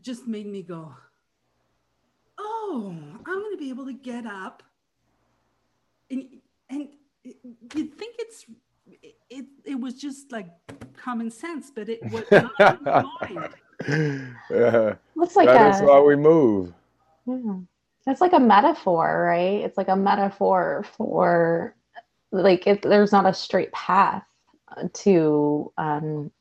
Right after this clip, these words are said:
Speaker 3: you know, like, body movement, we're, we're gonna ebb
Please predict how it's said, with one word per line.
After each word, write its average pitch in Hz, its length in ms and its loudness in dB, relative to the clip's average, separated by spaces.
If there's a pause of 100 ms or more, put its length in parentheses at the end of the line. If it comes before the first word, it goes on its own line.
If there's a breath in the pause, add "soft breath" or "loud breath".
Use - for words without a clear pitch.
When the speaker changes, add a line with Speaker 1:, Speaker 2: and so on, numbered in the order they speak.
(100)
Speaker 3:
you 185 120 -2
know, 151 220 -2
like, 143 300 -4
body 170 340 4
movement, 151 960 -2 (720)
we're, 185 580 4
we're 175 160 4
gonna 180 240 2
ebb 180 200 0